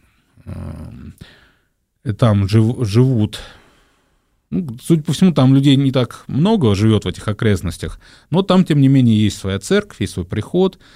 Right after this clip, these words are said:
В этом приходе есть священник, и на одном из хуторов, а, живёт человек по имени Фридрих, интеллигент,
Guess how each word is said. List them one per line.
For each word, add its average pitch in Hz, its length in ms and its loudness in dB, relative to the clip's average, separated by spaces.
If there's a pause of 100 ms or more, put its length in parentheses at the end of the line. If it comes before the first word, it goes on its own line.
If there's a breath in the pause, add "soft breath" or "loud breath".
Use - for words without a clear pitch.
(340 soft breath)
В 95 220 -4
этом 90 240 -2
приходе 87 420 -6
есть 80 140 -6
священник, 190 680 0
и 208 460 0 (240)
на 113 320 -2
одном 110 280 2
из - 100 -4
хуторов, 175 640 -2 (1040)
а, 95 220 -2
живёт 104 580 0
человек 80 380 -10
по 104 100 -2
имени 107 160 2
Фридрих, 180 640 2 (1600 soft breath)
интеллигент, 123 920 2